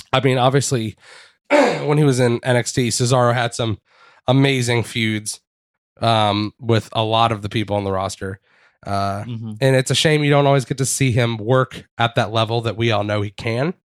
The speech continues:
Speaker 1: This was a great match between the two of them. A lot of exciting moments. Hardy's on commentary. They got involved in a scuffle. Um, and yeah, it's, uh, it's a good match. And at the end of it all, Balor won, which is,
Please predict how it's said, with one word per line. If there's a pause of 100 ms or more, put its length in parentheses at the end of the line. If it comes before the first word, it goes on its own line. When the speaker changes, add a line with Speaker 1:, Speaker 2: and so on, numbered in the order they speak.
(720)
Speaker 1:
This
was
a
great
match
between
the
two
of
them.
A
lot
of
exciting
moments. (500)
Hardy's
on
commentary.
They
got
involved
in
a
scuffle. (560)
Um, (380)
and
yeah,
it's,
uh, (1400)
it's
a
good
match.
And
at
the
end
of
it
all,
Balor
won,
which
is,